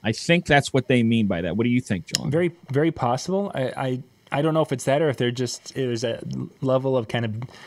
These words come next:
Speaker 2: desperation and nostalgia of wanting to be able to go and look through your best of club C D.
Speaker 1: Mm-hmm.
Speaker 2: And we don't have that unless you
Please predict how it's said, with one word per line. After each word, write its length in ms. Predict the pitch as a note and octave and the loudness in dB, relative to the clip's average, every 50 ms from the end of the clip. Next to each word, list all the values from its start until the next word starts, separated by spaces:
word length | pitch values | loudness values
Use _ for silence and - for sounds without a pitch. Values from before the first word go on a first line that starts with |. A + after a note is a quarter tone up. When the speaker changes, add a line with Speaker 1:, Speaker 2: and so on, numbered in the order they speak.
| - - - - _ _ | -20 -20 -20 -20 _ _
Speaker 2:
desperation 680 | - B2+ B2+ - - - - B2+ A#2+ B2 B2 - - B2 | 0 2 2 2 0 -2 2 2 4 4 2 2 0 0
and 140 | A2 G#2+ G#2+ | 0 2 0
nostalgia 560 | G#2 - - - B2 B2 B2+ C3 B2+ B2+ C3 | -2 -2 -2 0 0 2 2 0 0 0 0
of 140 | B2 A2 A2 | 0 0 0
wanting 260 | G#2+ A2+ A2+ A2 G#2 | 0 0 0 0 -2
to 80 | - A#2+ | -2 0
be 140 | A2+ A2 | 0 2
able 140 | G#2+ G#2+ G#2+ | 2 0 -2
to 120 | - - G2+ | -2 -2 -2
go 240 | G2+ G#2+ G#2+ A2 | 0 2 2 2
and 140 | G#2+ G2 F#2+ - - - - - - - _ _ _ _ - | 2 0 -4 -6 -10 -20 -20 -20 -20 -20 _ _ _ _ 0
look 220 | A2+ A#2+ B2 - | 0 0 0 0
through 300 | - - C#3 C3 B2 A#2+ | -4 -2 2 4 4 4
your 360 | A#2+ A2 G#2+ G#2+ G#2+ G#2 G#2 | 4 4 2 2 2 2 0
best 320 | G#2 G#2 B2+ B2 A#2 - - | 0 0 0 0 0 0 -4
of 140 | A2 G#2 - | -4 -4 -2
club 340 | - - A#2 A#2 A#2+ A2 G#2 G#2 - - - - | 0 2 2 2 2 -2 -10 -14 -16 -20 -16 -12
C 320 | - - - - A#2+ A#2 | -10 -6 -2 0 0 2
D. 320 | A2+ A2+ G2+ - - - - _ _ _ _ _ - B2+ | 2 2 0 -2 -4 -10 -20 _ _ _ _ _ -8 -4
Speaker 1:
Mm-hmm. 180 | C3+ C#3+ F#3+ G3 | -4 -2 -2 -2
Speaker 2:
And 180 | - A#2+ A#2+ A#2+ | -2 0 2 2
we 80 | B2 | 2
don't 160 | A#2 A#2 A2+ | 2 0 0
have 300 | G#2+ C3+ C#3 C#3+ C3 B2+ | 0 0 0 0 0 0
that 300 | A2+ G2+ G2 F#2 - - | 0 0 0 -2 -2 -4
unless 360 | - G2+ G2+ G2+ G#2 G#2 - - | -4 -4 -2 -2 -2 -2 -2 -2
you 220 | A2 A2 G#2+ G#2 | -2 -2 -2 -4